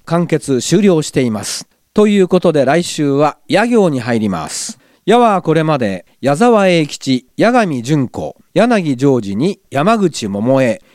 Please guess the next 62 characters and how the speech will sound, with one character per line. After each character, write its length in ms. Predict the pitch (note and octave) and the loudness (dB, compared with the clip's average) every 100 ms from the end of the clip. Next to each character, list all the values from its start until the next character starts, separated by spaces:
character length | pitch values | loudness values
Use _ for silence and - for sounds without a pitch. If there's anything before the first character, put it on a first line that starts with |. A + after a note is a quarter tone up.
| _ | _
山 220 | C#3 F#3+ | -2 0
下 240 | A#3+ - D#3+ | 0 -2 -2
さ 160 | C#3 | -2
ん 120 | A#2 G2+ | -6 -6
は 160 | G2 | -10
久 180 | - A3 | -4 0
美 120 | A#3 | 0
子 120 | D#3+ | 0
さ 160 | C#3+ A#2+ | -2 -4
ん 100 | G2 | -6
に 140 | F2+ | -8
達 280 | F#2 C3 - | -8 -4 0
郎 220 | F3 D3 | 2 2
さ 200 | C3 C3 | 0 -4
ん、 220 | F#2 D2 - _ - | -8 -12 -18 _ -4
そ 140 | F3 | -2
し 140 | - | -2
て 240 | - G3+ - - | -2 -2 -2 -4
矢 120 | C#3 | 0
野 200 | E3+ E3 | 2 2
明 60 | D#3+ - | -2 -6
子、 240 | - F#2+ - | -8 -8 -6
薬 240 | B2+ B2+ - | -4 -4 -4
師 140 | A3 | -2
丸 240 | A3 D3 | 0 0
ひ 120 | A#2+ B2 | -2 -2
ろ 160 | G#2+ | -2
子、 220 | - E2 - | -4 -12 -8
山 240 | A2+ E3 | -4 0
本 320 | G3 F#3 E3+ D#3 | 2 2 2 0
リ 100 | C#3+ | -2
ン 200 | G#2 D#2 | -4 -8
ダ、 180 | D2 - | -14 -10
山 220 | - D3+ A3 | -4 0 2
本 280 | G#3+ G3+ | 2 0
昌 240 | E3+ D3+ E3+ | 0 0 2
幸 320 | D3 A#2+ - | 0 0 -2
と 260 | G#3 G#3 - | 0 0 -2
三 260 | - E3 | -4 -2
曲 240 | D#3+ D#3+ D3+ | -2 -4 0
ず 140 | E3 | -2
つ 80 | - | 0
か 100 | D3+ | -2
け 80 | C3+ | -2
て 140 | G#2+ | -4
き 60 | - | -4
た 120 | G#2+ | -2
ん 80 | G2+ | -2
で 100 | F2+ | -4
す 80 | - | -6
け 80 | |
ど 120 | F#2+ A#2+ | -2 2
も、 220 | A#3 B3+ _ _ - | 2 0 _ _ -4
そ 160 | F#3 | 0
の 140 | G3 G3+ | 2 2
後 180 | F#3+ | 2
は 160 | D#3 E3 | 0 0
三 220 | F#3 E3+ | 0 -2
組 240 | - A2+ G#2+ | 0 -2 -2
三 200 | C#3+ C3 | -2 -2
曲 220 | G2+ G2+ | -4 -2
で、 200 | C3+ | 0